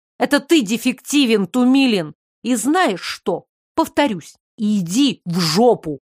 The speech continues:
Надо было сдержаться. Зинаида всякий раз давала себе слово, что при следующем разговоре будет холодна и предельно вежлива,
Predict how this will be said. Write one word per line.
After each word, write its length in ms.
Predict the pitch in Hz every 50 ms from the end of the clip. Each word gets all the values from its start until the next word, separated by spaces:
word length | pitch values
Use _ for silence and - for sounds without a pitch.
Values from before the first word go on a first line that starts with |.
| _ _ _ _ _ -
Надо 300 | 233 302 311 226 190 202
было 280 | 160 254 262 220 175
сдержаться. 760 | 170 147 156 175 185 170 170 185 220 220 190 - - - 180 185
Зинаида 640 | 180 196 202 262 247 254 262 277 269 262 214 262
всякий 480 | 262 262 - - 311 302 294 - 277 269
раз 240 | 254 247 240 220 190
давала 480 | 180 214 208 208 226 254 247 220 220
себе 280 | 220 - 226 202 220 233
слово, 360 | 226 - 285 294 277 226 254
что 220 | 247 - - 247
при 180 | 247 - 254 247
следующем 720 | 240 - - 254 262 247 196 190 196 202 - - 220 208
разговоре 600 | 214 220 214 190 196 208 208 208 233 277 262 240 226 - _ _ _ _
будет 300 | - 220 262 214 226 240
холодна 680 | - - 247 233 226 226 220 202 190 220 247 262 247 208
и 200 | 185 180 175 165
предельно 560 | - 208 208 180 160 208 233 214 208 214 220
вежлива, 520 | 214 240 247 226 185 190 180 170 170 175